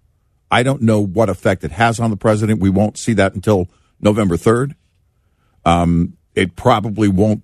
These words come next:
it probably won't be a positive, but I don't know that it will be the negative that it would normally be, because it's not his creation. If the tariffs had tanked the economy to what we're doing, you know,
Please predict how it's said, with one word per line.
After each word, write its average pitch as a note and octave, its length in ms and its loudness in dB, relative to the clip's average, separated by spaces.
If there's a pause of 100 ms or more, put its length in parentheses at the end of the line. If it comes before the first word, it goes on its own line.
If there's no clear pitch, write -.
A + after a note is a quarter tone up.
(100)
it - 260 -10
probably A2+ 460 0
won't F#2+ 300 0
be G2 100 -2
a D#2 80 -4
positive, A#2+ 800 -2 (440)
but G2+ 120 2
I A2 100 4
don't D#3 300 -4
know B2+ 180 2
that A2 120 0
it - 100 -4
will F#2+ 120 0
be G#2+ 160 2
the F#2+ 140 4
negative G2+ 480 2
that F2+ 120 2
it F2 80 0
would D#2+ 200 0
normally F#2 560 4
be, D2 360 0 (1300)
because G#2 340 2
it's G#2 220 -4
not A2+ 320 2
his A#2 480 0 (880)
creation. G2 600 0 (760)
If D3 140 2
the C#3+ 100 -2
tariffs - 600 -2
had B2+ 160 -4
tanked C3 300 -2
the B2 80 -2
economy A#2 640 0 (360)
to - 100 -4
what G#2+ 180 2
we're G#2+ 140 0
doing, G#2 420 0
you A2 100 0
know, D#2+ 140 0